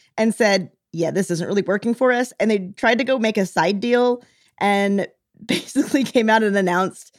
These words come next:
back in January that they were gonna be receiving something like, you know, sixty million doses from their E U contracts, but an additional thirty million from bilateral contracts. So they were gonna be getting an extra thirty million doses, basically,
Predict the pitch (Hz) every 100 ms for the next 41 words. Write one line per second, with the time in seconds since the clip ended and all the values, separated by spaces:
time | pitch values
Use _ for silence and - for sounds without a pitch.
0 | _ _ _ 180 180 175 196 208 170 175
1 | - _ - 185 226 226 220 208 202 202
2 | - 233 202 208 214 202 202 185 175 -
3 | _ _ _ _ - 190 170 - _ _
4 | - - - - - 247 220 202 214 220
5 | 214 208 202 - 185 165 196 202 220 208
6 | 202 190 - - 196 185 180 180 147 -
7 | 175 175 - 214 208 311 302 277 277 285
8 | 269 - - 262 262 254 277 - 285 254
9 | - 226 233 208 190 190 180 175 208 190
10 | 185 160 175 180 180 190 165 170 156 156
11 | 131 - - _ _ _ - 262 269 294
12 | 247 240 220 202 190 - 214 208 - 196
13 | 196 190 185 180 170 175 156 160 143 151
14 | 156 - 151 143 104